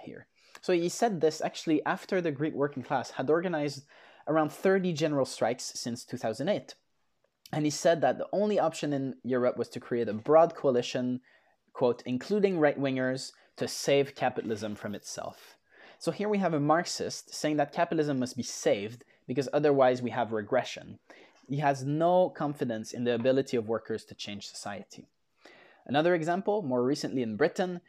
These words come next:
we have seen hundreds of thousands of people joining the Labour Party since twenty fifteen, when Jeremy Corbyn, who calls himself a socialist, became leader of the party. And since late two thousand nineteen,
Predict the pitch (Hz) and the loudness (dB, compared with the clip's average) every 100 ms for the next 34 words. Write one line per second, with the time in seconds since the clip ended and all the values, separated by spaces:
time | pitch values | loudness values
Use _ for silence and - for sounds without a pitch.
0 | _ - 127 127 - - 139 135 180 190 | _ -4 0 0 -2 -4 -2 -2 -2 0
1 | 190 170 156 - 143 139 123 123 - 127 | 0 -2 -2 0 0 0 -6 -6 -6 -4
2 | 113 110 110 120 151 160 135 113 110 117 | -4 -4 -4 -2 0 0 -2 -4 -6 -2
3 | 120 127 139 120 - 110 104 - 110 - | 2 4 2 0 -2 -4 -4 -10 -14 -10
4 | 113 104 - - - 117 101 104 104 104 | -10 -10 -12 -10 -6 -6 -4 -4 -4 -4
5 | 107 120 143 139 123 104 - 143 104 113 | -6 0 2 2 0 -4 0 0 0 -6
6 | 160 - - - - 120 110 107 107 - | -10 -16 -20 -20 -10 -4 -2 -4 -4 0
7 | 139 117 107 98 - 196 190 170 170 - | 0 -2 -6 -8 -4 -4 0 2 2 0
8 | - 127 131 143 131 127 143 135 113 107 | -6 -4 -2 -2 0 2 2 2 0 -4
9 | 117 - 156 101 92 _ - _ 117 135 | -4 0 0 0 -10 _ -20 _ -8 -4
10 | 139 131 - 151 160 147 139 117 107 98 | -4 -4 2 2 2 -2 -4 -4 -6 -8
11 | - 185 196 | -4 -2 0